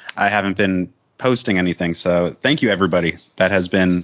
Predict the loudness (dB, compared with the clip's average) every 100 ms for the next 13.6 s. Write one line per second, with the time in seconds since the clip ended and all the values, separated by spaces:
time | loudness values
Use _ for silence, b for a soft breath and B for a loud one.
0 | -4 -4 0 2 2 2 2 0 2 2
1 | 2 2 0 -2 0 0 0 0 -2 0
2 | 0 2 2 0 -2 0 -2 -6 -12 -10
3 | -2 0 0 -2 -2 -2 -2 0 0 2
4 | 0 0 -4 -8 -8 -8 -10 _ _ _
5 | _ -4 0 2 0 B B B B B
6 | -8 -6 -2 0 2 0 -2 -6 -10 _
7 | _ _ _ -8 -4 0 0 2 0 -2
8 | -4 -4 -2 -4 -4 -2 -2 0 -2 -2
9 | -2 -2 0 0 -2 -6 -2 0 0 -2
10 | -8 _ -8 -4 -2 -2 -4 -2 0 0
11 | -2 -2 -4 -4 -2 -2 -4 -4 -2 -2
12 | 0 0 0 -2 0 0 0 0 0 -2
13 | 0 0 2 0 -4